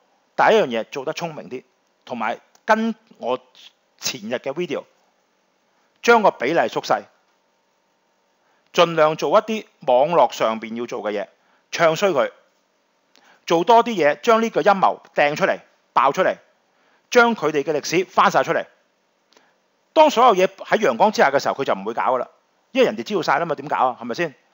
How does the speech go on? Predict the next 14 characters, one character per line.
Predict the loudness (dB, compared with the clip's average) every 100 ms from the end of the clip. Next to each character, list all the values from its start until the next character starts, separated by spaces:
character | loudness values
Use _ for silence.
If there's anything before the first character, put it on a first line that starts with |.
| _ _ _
好 | 0
啦， | 0 0 _ _ _ _ _ _ _
呢 | -4 -2 2
班 | 2 2
人 | -2 -4
縮 | -8 -4
咗 | -4
手 | -4 -8
啦， | -12 _ _ _ _ _ _ _ _ -8
你 | 0 0 -2
先 | -4 -2 -2
至 | -4 -6
去 | -6 -8
做 | -10 -12